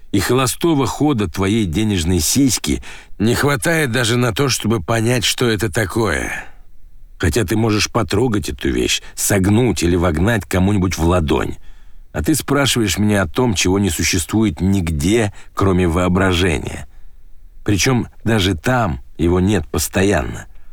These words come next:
Сделанное из слов зыбкое облако возникает на секунду,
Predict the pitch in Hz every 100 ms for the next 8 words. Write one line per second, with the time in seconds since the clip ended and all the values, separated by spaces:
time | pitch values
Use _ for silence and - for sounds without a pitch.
0 | - - 90 80 123 120 113 104 98 104
1 | 120 117 - - 76 76 110 - - 95
2 | - 123 127 104 80 - 69 - - -
3 | 90 104 131 127 - 107 - 101 - 135
4 | 95 71 67